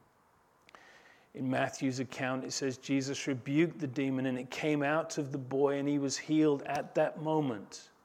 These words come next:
In Mark's account, it says, "He rebuked the unclean spirit, saying, 'Deaf and dumb spirit, I command you, come out of him and enter him no more.'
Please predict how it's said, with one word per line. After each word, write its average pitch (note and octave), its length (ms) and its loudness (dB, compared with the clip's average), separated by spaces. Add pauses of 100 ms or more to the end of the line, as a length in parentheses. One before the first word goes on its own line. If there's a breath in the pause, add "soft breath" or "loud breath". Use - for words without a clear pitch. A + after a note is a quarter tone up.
(520 soft breath)
In C3 180 0
Mark's C#3+ 360 2
account, D3 440 0
it C3+ 80 -6
says, D3+ 320 4
"He D3+ 160 0
rebuked D3+ 560 2
the D#3 140 2
unclean D3 560 0
spirit, C#3+ 480 4
saying, C#3+ 420 2
'Deaf D#3 380 4
and D#3 120 0
dumb D3+ 280 2
spirit, D3 500 4 (240 loud breath)
I D#3 120 4
command D3+ 540 0
you, D3 120 -2
come C#3+ 260 -4
out C#3 320 -2
of B2+ 100 -8
him A#2+ 320 -8 (240 loud breath)
and C3 140 -6
enter C#3+ 400 -2
him B2+ 340 -2
no B2+ 220 -2
more.' B2+ 480 0